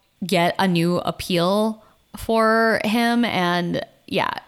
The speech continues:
there's a lot of people who want him out of prison.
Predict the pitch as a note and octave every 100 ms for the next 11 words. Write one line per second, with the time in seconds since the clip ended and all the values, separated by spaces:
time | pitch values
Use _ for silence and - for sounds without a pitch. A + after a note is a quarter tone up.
0 | - - _ - _ G#3+ G3+ G#3 G3 E3+
1 | E3+ F#3 E3+ E3 E3 F3 F3 E3 - -
2 | E3+ D#3+ - E3+ D#3+ - - - - -
3 | - - G3